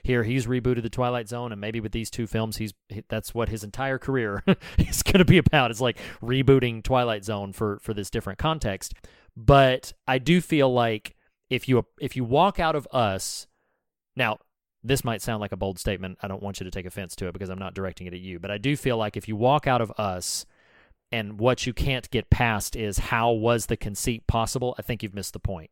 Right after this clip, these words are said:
And that's said to, to any sort of viewer, is it's like, if that's where the thought process stops,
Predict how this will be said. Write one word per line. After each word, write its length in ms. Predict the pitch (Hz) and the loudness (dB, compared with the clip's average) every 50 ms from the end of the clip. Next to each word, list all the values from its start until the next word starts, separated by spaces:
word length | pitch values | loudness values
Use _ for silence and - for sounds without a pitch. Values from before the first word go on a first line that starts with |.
| _ _ - | _ _ -6
And 140 | 127 127 | -2 2
that's 160 | 139 139 - - | 2 2 2 2
said 260 | - 147 131 123 107 | 4 4 4 4 2
to, 300 | - 127 123 117 113 113 110 | 2 2 4 4 2 0 -2
to 280 | - - 127 113 107 113 | 0 2 2 2 2 2
any 420 | - 143 139 131 123 117 113 107 - - - - - - | 2 2 2 2 2 0 0 -2 -6 -8 -14 -20 -12 -2
sort 240 | - 139 120 110 | 2 4 4 4
of 60 | 110 98 | 4 0
viewer, 500 | 101 113 113 101 90 90 87 90 95 - | -2 -2 -2 -2 -2 -6 -8 -12 -12 -10
is 180 | 127 123 117 107 | -8 -6 -6 -6
it's 220 | 107 104 - - | -6 -6 -4 -2
like, 240 | 127 113 110 107 - | -2 -2 -4 -4 -8
if 140 | - 120 - | -10 -8 -2
that's 320 | - 127 131 131 - - | 2 4 4 4 4 4
where 180 | - 147 135 127 | 4 4 4 4
the 120 | 113 117 | 2 -2
thought 340 | 110 - - 131 127 - - | -2 2 4 4 4 4 2
process 460 | - 135 120 117 - - 120 107 - | 2 2 2 2 2 0 -2 -2 -2
stops, 720 | - - - - - 120 107 90 85 - - - - - | -2 -4 -4 0 0 0 0 -2 -6 -8 -8 -8 -8 -8